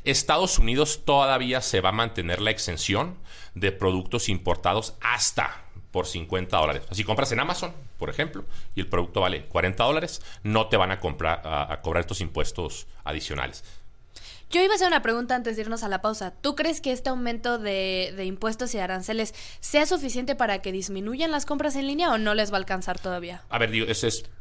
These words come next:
Speaker 1: opinión muy personal. Yo no creo que disminuyan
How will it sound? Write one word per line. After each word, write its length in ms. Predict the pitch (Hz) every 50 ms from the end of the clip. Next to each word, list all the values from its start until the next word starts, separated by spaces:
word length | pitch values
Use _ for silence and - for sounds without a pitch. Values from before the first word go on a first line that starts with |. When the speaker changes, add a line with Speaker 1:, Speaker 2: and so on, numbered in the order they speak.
| -
Speaker 1:
opinión 360 | - 123 120 - 110 101 101 110
muy 140 | 120 131
personal. 520 | 127 - 139 135 - - 101 107 127 143 - 113
Yo 140 | 104 131
no 120 | 165 196 196
creo 300 | - 107 110 135 139 107
que 100 | 101 92
disminuyan 760 | 87 85 82 92 85 82 85 90 98 113 104 78 67 71 -